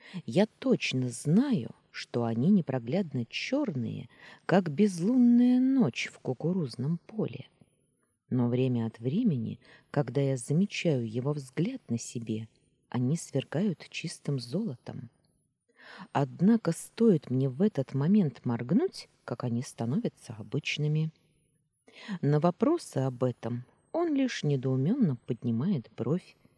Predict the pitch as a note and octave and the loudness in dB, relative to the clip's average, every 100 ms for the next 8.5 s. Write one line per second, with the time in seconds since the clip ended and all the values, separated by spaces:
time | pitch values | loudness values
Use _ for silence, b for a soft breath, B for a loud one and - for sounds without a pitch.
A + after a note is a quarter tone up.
0 | _ _ _ - A#2 A2 E3+ D#3+ - B2+ | _ _ _ -4 -4 0 2 2 0 -2
1 | B2+ A#2 G#2 D#3 G#3+ D3+ - B B - | -2 -2 -2 2 4 4 -2 B B -16
2 | - D3 F#3 - A#2 C3+ D3+ A#2+ _ - | -4 -2 -2 -6 -8 -6 -6 -8 _ -14
3 | - F#3 - - - E3 G#2 - _ _ | -8 -8 -8 -18 -8 -6 -8 -14 _ _
4 | _ _ _ _ _ _ _ _ B B | _ _ _ _ _ _ _ _ B B
5 | B B C4+ E4+ - - C4+ A#3 D#3+ E3+ | B B 2 2 -2 -2 2 2 0 -6
6 | - D#3+ G#3+ C4+ - D3+ E3+ E3+ D3+ D#3 | -2 -2 0 -2 -2 0 2 2 -2 -6
7 | - B2 B2+ A#3+ F#3+ C3 B2+ B2 B2+ - | -6 -6 -4 -2 -2 -4 -8 -8 -10 -12
8 | - - G3+ A#3 A#3+ | -10 -4 -4 -2 -4